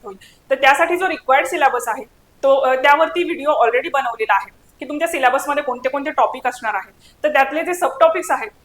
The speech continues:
त्याची आपण लिस्ट आज पाहणार आहोत. तर आजच्या व्हिडिओमध्ये आपण फिजिओलॉजी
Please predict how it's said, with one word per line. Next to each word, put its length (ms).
त्याची 220
आपण 260
लिस्ट 260
आज 200
पाहणार 320
आहोत. 160
तर 40
आजच्या 380
व्हिडिओमध्ये 540
आपण 320
फिजिओलॉजी 720